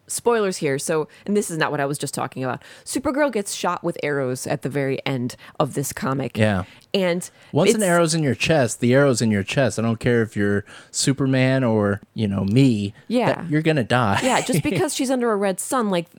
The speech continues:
Speaker 1: if the arrows can penetrate her, they're hurting her. And they just kinda make it seem like, oh, she's shot with arrows, she's bleeding. She does collapse at the very end, but also it doesn't seem to affect her, and she's still beating up these huge dudes. So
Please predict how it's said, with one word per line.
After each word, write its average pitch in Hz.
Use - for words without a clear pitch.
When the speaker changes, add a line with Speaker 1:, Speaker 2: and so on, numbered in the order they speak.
Speaker 1:
if 202
the 220
arrows 311
can -
penetrate 202
her, 190
they're 175
hurting 226
her. 127
And 220
they 233
just 311
kinda 254
make 240
it 240
seem 220
like, 220
oh, 226
she's 202
shot 196
with 135
arrows, 165
she's 165
bleeding. 160
She 240
does 277
collapse 180
at 151
the 156
very 147
end, 180
but 165
also 180
it 208
doesn't 285
seem 269
to 240
affect 196
her, 330
and 269
she's -
still 247
beating 214
up 240
these 180
huge 202
dudes. 196
So 226